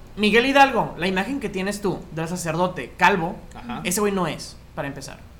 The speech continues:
Speaker 1: Nunca
Speaker 2: Ah.
Speaker 1: lo pintaron el vato. Nunca lo pintaron.
Speaker 2: ¿Y de dónde sacaron la imagen? De
Speaker 1: Eh, eh, resumen,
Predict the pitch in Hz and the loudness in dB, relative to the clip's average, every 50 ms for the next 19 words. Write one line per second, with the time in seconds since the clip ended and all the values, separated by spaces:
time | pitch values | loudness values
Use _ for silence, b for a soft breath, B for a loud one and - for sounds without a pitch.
0 | - - - - - - 185 208 226 240 233 254 247 247 - 208 190 175 - 175 | -20 -20 -20 -20 -10 -4 0 0 2 2 2 2 2 2 0 0 -2 0 0 0
1 | 160 151 143 139 135 131 120 - - - - - - - - - - - - - | -2 -2 -2 -6 -8 -8 -10 -12 -14 -20 -20 -20 -20 -20 -20 -20 -20 -20 -20 -20
2 | - - 202 226 254 269 262 262 247 220 - - 180 156 143 131 123 143 139 135 | -4 0 2 4 4 4 2 2 0 0 -2 -2 -4 -4 -4 -2 0 2 2 2
3 | 139 151 147 139 120 139 139 131 123 143 - - - 220 151 120 117 117 117 - | 2 0 -2 -4 -4 -4 -6 -4 -6 -6 -8 -8 -10 -12 -12 -12 -12 -12 -14 -16
4 | - - - - - - - - 127 151 156 160 156 160 160 165 165 165 170 170 | -16 -18 -20 -20 -20 -18 -14 -10 -6 -2 0 2 2 2 2 2 2 4 4 4
5 | 175 180 190 190 185 175 151 - - 170 180 180 185 190 196 190 202 185 - 262 | 4 4 2 2 -2 -6 -8 -8 -6 -2 0 2 2 0 0 -2 -2 -2 0 0
6 | 285 311 302 330 359 | 0 2 2 2 2